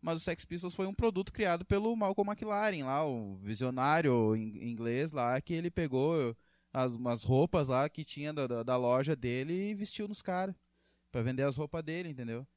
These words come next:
Daí ele criou o Sex Pistols, criou o estilo do Sex Pistols, se eu não tô enganado, né? Mas o, mas o, o, o movimento mesmo punk surgiu ali, sabe?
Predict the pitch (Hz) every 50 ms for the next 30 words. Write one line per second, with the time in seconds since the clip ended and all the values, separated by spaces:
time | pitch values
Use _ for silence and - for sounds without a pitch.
0 | _ _ _ - 120 113 113 120 123 123 127 135 - 170 170 165 156 151 151 160
1 | 165 170 180 - - 185 180 - - - - 196 202 196 - 160 120 - - 120
2 | 120 123 139 139 151 - - - 175 180 190 185 147 - - 123 113 - - -
3 | 135 143 - - 117 - - 120 120 123 117 - 127 123 123 127 135 143 156 165
4 | 165 143 117 104 110 117 - _ _ _ _ _ - - _ _ _ - 123 127
5 | 135 151 170 190 208 202 208 214 208 202 196 180 170 165 143 156 151 156 160 170
6 | 175 165 156 139 131 139 139 135 135 135 - - 139 139 143 143 175 185 196 185
7 | 170 160 180 208 - 226 190 170 165 180 190 196 185 - 175 151 156 175 190 -
8 | 226 233 233 233 240 226 226 208 208 233 220 196 175 190 190 214 220 220 226 240
9 | 226 - - 107 107